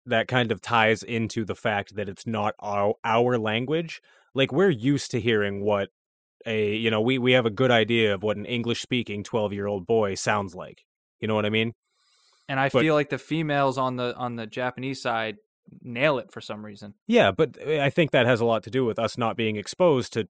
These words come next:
Speaker 1: twelve-year-old Japanese boys, Japanese-speaking boys, you know what I mean? Like, we just don't really know what they sound like, so it's easier for our brain to kind of make up that empty space rather than going,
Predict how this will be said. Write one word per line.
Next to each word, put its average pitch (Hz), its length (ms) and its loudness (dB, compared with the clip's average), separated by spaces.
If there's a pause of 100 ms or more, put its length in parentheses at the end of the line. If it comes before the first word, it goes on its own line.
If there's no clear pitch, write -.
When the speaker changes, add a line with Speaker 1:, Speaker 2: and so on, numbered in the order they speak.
Speaker 1:
twelve-year-old 127 580 4
Japanese 170 500 4
boys, - 400 -6
Japanese-speaking 147 800 2
boys, 87 320 -8
you 107 80 -6
know 117 80 -2
what 120 120 0
I 123 40 -2
mean? 131 240 0
Like, 104 240 -6 (300)
we 120 100 -4
just 110 180 0
don't 117 280 2 (460)
really 139 240 0
know 117 600 0
what 131 340 0
they 113 140 0
sound 101 320 -2
like, 196 180 -4
so 131 140 -2
it's 113 160 -6
easier 139 400 0
for 120 220 0
our 107 100 4
brain 117 380 2
to 117 100 -6
kind 110 240 0
of 95 100 -6
make 120 240 4
up 110 200 2
that 107 180 -2
empty 110 300 -4
space 90 400 -8
rather 101 300 -2
than 104 180 -4
going, 101 420 2